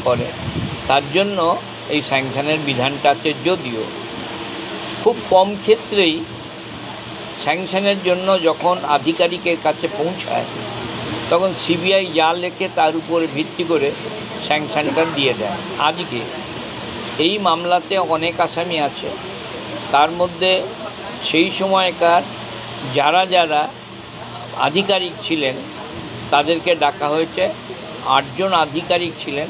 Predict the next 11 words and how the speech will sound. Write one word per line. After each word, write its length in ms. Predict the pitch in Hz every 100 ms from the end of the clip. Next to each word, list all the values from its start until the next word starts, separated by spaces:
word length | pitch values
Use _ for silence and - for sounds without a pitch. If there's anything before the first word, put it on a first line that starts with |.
| - - - - -
তার 120 | 143
মধ্যে 240 | 156 151
আজকে 420 | 143 139 135 151 165 -
শেষ 300 | 175 175 -
আধিকারিক 520 | 151 151 165 165 160 156
হচ্ছে 380 | 143 139 156 165 - - - - - - -
সিএমডি, 720 | 156 175 185 180 175 175 170 151
ওই 180 | 156 143 123
chairman 360 | 160 175 185
of, 340 | 175 160 - 147
আহ, 300 | 139 135